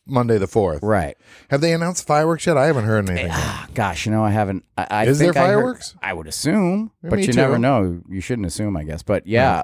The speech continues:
Speaker 1: Right.
Speaker 2: um, I don't know. We'll get back to everybody, I guess, right?
Speaker 1: Yeah, we will. But
Speaker 2: Yeah,
Speaker 1: don't
Speaker 2: we'll post
Speaker 1: forget
Speaker 2: it.
Speaker 1: to think about that parade and getting
Speaker 2: Yeah.
Speaker 1: in there and volunteering if you,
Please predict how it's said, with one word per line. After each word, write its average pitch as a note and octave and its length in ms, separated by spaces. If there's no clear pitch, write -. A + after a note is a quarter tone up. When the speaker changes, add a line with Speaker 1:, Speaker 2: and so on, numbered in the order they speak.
Speaker 1:
Right. G2+ 220
Speaker 2:
um, G2 200
I - 60
don't E3+ 100
know. G#2 160
We'll B2+ 140
get D3+ 140
back A#2 200
to F2 240
everybody, D#2+ 400
I D#2+ 80
guess, F2+ 300
right? F2 120
Speaker 1:
Yeah, A#2+ 300
we E3+ 140
will. F2+ 200
But F#2+ 140
Speaker 2:
Yeah, D#2 80
Speaker 1:
don't B2 140
Speaker 2:
we'll B2 100
post - 80
Speaker 1:
forget A#2+ 260
Speaker 2:
it. - 60
Speaker 1:
to G2+ 160
think G#2+ 240
about G2 260
that F#2 220
parade G2 500
and F2 220
getting G2 220
Speaker 2:
Yeah. G#2 60
Speaker 1:
in G2+ 60
there G2+ 160
and F#2 160
volunteering F#2+ 720
if E2+ 180
you, E2+ 220